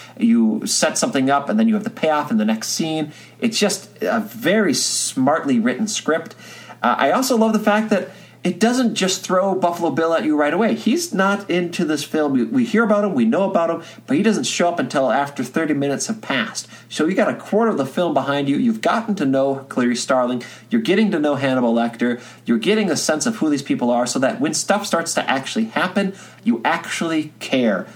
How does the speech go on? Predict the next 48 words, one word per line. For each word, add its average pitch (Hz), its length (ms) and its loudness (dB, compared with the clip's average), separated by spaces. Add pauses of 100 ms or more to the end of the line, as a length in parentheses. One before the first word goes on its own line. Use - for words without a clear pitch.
(120)
These 110 160 0
are 117 80 4
real 147 460 0
characters. 147 640 -2
You 110 220 0
actually 143 300 -2
know 120 100 0
something 110 340 -2
about 160 300 0
them. 170 200 -2
You 107 140 -2
actually 120 300 -2
are 107 60 0
invested 131 460 -2
in 131 140 0
them. 127 220 -2 (240)
You 113 120 4
want 135 280 2
them 135 140 -2
to 113 100 -6
succeed. 113 580 -2 (340)
And 143 220 2
th-, - 140 -4
movies 190 360 4
today 185 280 0
don't 180 200 0
do 247 120 0
that. - 280 -4
They 113 120 0
just 127 320 -2 (180)
throw 147 240 -2
a 147 40 0
bunch 135 200 -2
of 135 80 -2
sensations 139 560 -2
at 104 140 0
you. 107 180 0 (260)
This 170 300 0
is 175 120 -2
a 120 60 0
smart 151 400 0
script, - 480 -2
uh, 110 480 2 (200)
and 110 160 2
I, 120 320 0
I 123 40 0
think 147 280 -4
that, 117 320 0